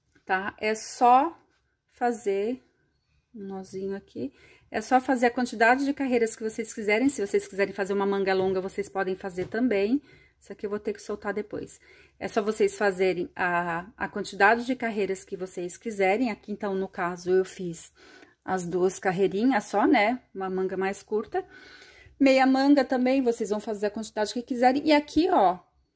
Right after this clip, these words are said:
eu não fiz nada no decote, porque já tem aqui, ó, esse acabamento já ficou com aquela carreirinha com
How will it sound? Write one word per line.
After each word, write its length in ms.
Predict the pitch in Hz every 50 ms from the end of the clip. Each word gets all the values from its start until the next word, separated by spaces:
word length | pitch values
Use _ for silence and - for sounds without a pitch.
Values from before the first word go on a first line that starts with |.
| _ _ _ _ _ _ _ _ _ _ _ _ _ _ _
eu 140 | - 240 254
não 100 | 262 247
fiz 180 | - 269 254
nada 300 | 254 262 247 233 220 226
no 120 | 226 247 240
decote, 580 | 233 262 277 - - 220 214 233 233 - -
porque 320 | 247 - 240 - - - 220
já 160 | 202 214 208
tem 300 | 208 - 214 208 208 202
aqui, 260 | 196 - - 214 208
ó, 160 | 190 180 180 - - - - - - - _ _ _ _ -
esse 240 | - 220 220 - 214
acabamento 640 | - 220 208 196 202 196 196 190 196 190 - 196
já 160 | 180 202 202
ficou 600 | 196 - 208 - - - 202 196 202 - - _ _
com 200 | - 214 208 208
aquela 400 | 202 196 202 - 208 185 190 185
carreirinha 760 | 190 - 196 190 208 196 - 196 196 196 190 185 180 180 180 - _ _ _ _ _ _ _
com 340 | - - 196 190 190 190